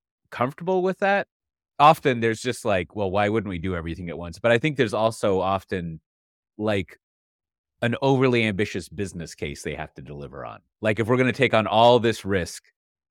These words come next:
and, like, spend some money on this, we need to have a big payoff at, at the end of the year. Whereas when we go, uh, again with this start small and slice thing,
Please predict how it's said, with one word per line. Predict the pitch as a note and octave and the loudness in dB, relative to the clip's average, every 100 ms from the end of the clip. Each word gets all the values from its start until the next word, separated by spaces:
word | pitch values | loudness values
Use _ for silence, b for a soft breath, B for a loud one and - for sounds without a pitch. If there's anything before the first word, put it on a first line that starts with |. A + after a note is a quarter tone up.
| _ G2+ | _ -4
and, | G2+ F#2 | -4 -2
like, | F#2 F2+ | -4 -4
spend | - A2 G2 F2+ | -2 0 0 -6
some | - G#2+ | -4 -4
money | F#2+ A2+ F#2 | 0 0 -2
on | E2 D2+ D2 | -4 -6 -8
this, | C#2 - - - | -10 -10 -14 -8
we | G#2 | -4
need | A2 | -2
to | G2+ | 0
have | A2 F2+ | 0 -2
a | |
big | D2+ D#2+ G#2+ E2+ | -4 -2 -2 -2
payoff | - G2 F2 A#1+ - - _ _ | -6 -4 -4 -6 -14 -20 _ _
at, | D#2 - | -12 -10
at | E2+ | -10
the | F2 E2 | -8 -10
end | D2+ | -10
of | D2 | -10
the | D2+ | -10
year. | D#2 C#2+ | -8 -8
Whereas | D2+ E2+ F#2 | -8 -6 -4
when | G2+ | 0
we | A2+ B2 | 2 4
go, | B2 A2 | 6 6
uh, | |
again | G#2+ G#2+ A2 | 2 0 -2
with | G2+ F#2 | -2 -4
this | F#2+ - - _ _ _ | -6 -10 -18 _ _ _
start | - B2 A2+ | 2 4 4
small | - A#2 G#2 G2 | 2 2 4 4
and | E2+ | 0
slice | - A2 G#2+ - | -4 0 0 -2
thing, | - E2+ D2 | -4 -4 -4